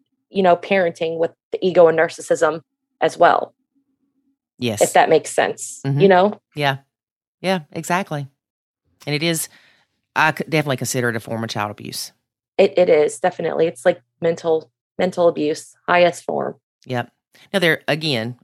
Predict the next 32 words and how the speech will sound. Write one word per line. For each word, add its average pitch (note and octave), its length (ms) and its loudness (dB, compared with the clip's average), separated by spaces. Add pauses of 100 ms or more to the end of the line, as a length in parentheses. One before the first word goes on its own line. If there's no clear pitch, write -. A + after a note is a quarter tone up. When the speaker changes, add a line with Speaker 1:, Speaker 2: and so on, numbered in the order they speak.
Speaker 2:
let A#2 140 -4
me C3+ 140 -4
clarify, C#3 580 -2
because A#2 240 -4
some B2+ 160 -4
people B2+ 320 -6
will A#2+ 80 -6
say, A#2 320 -4 (380)
"Oh, C3 400 0
you're F3+ 160 -6
saying D#3+ 420 -4
that C#3+ 380 -2
I D#3 80 0
should C#3+ 200 -6
send D3 280 -6
my C3+ 160 -2
kid C#3 560 -4 (420)
to C#3+ 140 -2
his B2+ 160 -2
dad's D3+ 360 0
house C#3 240 -2
when C3 120 -4
he's C#3 120 -4
shooting - 280 -4
up B2 80 -4
heroin." C#3 560 -6
No. A#2 500 -2 (400)
Speaker 1:
Yeah, G#3 240 6
no, F3+ 360 6
no, D3+ 280 2
definitely F#3 480 0
not. C#3+ 300 0